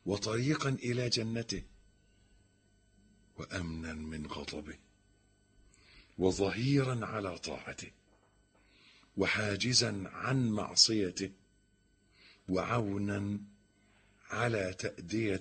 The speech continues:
حقه ووظائفه. الحمد لله.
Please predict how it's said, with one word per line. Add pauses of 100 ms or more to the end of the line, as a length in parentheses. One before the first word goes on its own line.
حقه
ووظائفه. (2750)
الحمد
لله.